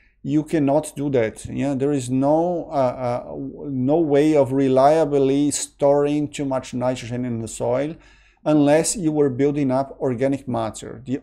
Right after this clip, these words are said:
only way of increasing the pool of availability of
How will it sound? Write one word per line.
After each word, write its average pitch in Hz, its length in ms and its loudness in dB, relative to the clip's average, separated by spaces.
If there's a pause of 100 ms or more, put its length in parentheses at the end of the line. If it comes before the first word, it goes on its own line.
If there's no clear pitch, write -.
only 196 260 -2
way 143 260 2
of 135 160 0
increasing 127 680 -2
the 113 100 -2
pool 185 640 -2
of 127 140 -4
availability 139 1000 -4
of 127 460 -4